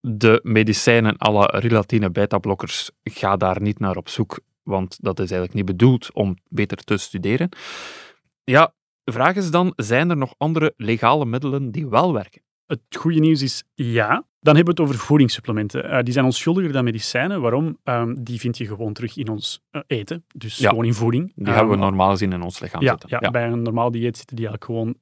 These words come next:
Speaker 2: eh, in je lichaam dankzij je voeding. En, eh, een voorbeeld daarvan zijn vitaminesupplementen. En daar bestaan twee soorten van, zegt Jan Tietgat.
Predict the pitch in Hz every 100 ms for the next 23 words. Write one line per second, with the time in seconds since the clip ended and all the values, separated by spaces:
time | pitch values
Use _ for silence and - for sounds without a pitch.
0 | - 120 - - - 117 123 - 117 117
1 | 170 - 117 - 107 104 135 170 196 -
2 | - - _ 139 135 139 - 127 - -
3 | 139 127 160 160 156 139 131 123 120 120
4 | 143 185 - - 147 139 139 131 - 127
5 | 120 - 117 117 117 - 117 110 131 -
6 | 123 113 110 101 98 - 117 - 117 139
7 | - -